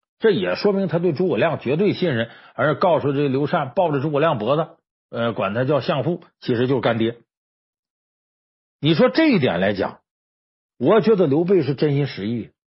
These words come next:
不完全是虚情假意，他愿意把权力给你。所以从这点来说，刘备不是光玩虚的。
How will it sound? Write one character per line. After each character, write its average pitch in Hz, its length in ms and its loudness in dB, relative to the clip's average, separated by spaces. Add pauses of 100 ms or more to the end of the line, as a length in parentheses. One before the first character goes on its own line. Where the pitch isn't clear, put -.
不 226 140 -2
完 196 180 4
全 175 160 2
是 156 80 0
虚 147 160 -2
情 131 160 -2
假 76 180 -4
意， 101 140 -4 (260)
他 196 140 0
愿 302 300 4
意 151 80 2
把 85 120 -2
权 87 280 -4
力 123 80 -2
给 82 200 -4
你。 - 180 -6 (1160)
所 220 160 4
以 - 20 2
从 180 160 0
这 262 160 2
点 113 180 0
来 117 140 -2
说， 104 300 -6
刘 123 160 0
备 185 180 0 (560)
不 302 120 -2
是 202 120 0
光 131 220 0
玩 110 120 2
虚 85 220 -8
的。 73 80 -14